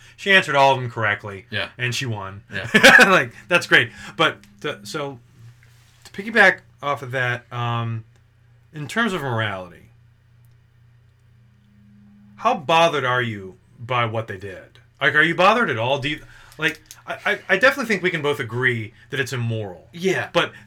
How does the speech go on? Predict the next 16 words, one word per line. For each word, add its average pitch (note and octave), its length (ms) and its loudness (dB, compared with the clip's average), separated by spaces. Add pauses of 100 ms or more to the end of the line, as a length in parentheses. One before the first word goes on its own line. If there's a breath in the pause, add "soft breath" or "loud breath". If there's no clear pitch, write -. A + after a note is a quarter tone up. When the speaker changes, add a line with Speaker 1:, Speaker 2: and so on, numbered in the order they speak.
Speaker 1:
David A3+ 240 4
Paymer's G#3 300 0
got F3+ 140 0
that C3+ 180 -2
great D3+ 320 -6
scene G2 520 -10
where B2 120 -8
he A#2+ 80 -4
talks B2+ 280 -8
about A#2+ 260 -6 (1300 soft breath)
ad F3+ 240 8
revenue's B2 440 0
up. F2 240 -16 (440)
I'm E3+ 200 4
making C3 340 -4
money. F2 200 -16